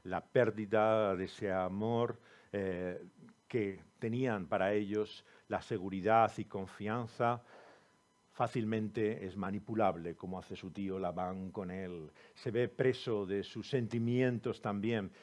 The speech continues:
y de su amor, y de esa forma es chantajeado, dominado, controlado en su vida.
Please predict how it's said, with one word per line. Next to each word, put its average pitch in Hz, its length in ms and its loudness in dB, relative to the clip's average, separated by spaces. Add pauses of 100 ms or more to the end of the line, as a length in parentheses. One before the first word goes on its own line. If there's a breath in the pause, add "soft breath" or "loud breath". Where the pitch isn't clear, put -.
(120 loud breath)
y 110 80 -2
de 104 200 2
su - 180 -4
amor, 104 420 0
y 98 400 -4 (300 loud breath)
de 120 80 -2
esa 113 160 0
forma 113 600 2
es 104 380 -4
chantajeado, 101 800 2
dominado, 92 680 -6
controlado 107 680 -4
en 82 60 -10
su - 180 -14
vida. 73 240 -12